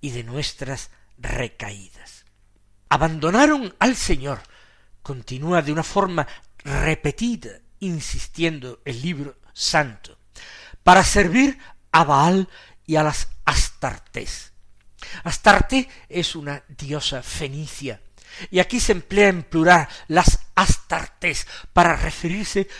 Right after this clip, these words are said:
a las distintas diosas de ese, eh,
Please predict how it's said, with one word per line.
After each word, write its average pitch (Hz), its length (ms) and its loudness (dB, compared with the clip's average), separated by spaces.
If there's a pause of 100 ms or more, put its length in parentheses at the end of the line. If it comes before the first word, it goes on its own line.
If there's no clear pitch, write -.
(120)
a 156 120 0
las 160 260 -2
distintas 220 1200 -4 (140)
diosas 160 800 0 (260)
de 135 140 -6
ese, 151 280 -4 (380)
eh, 113 160 -20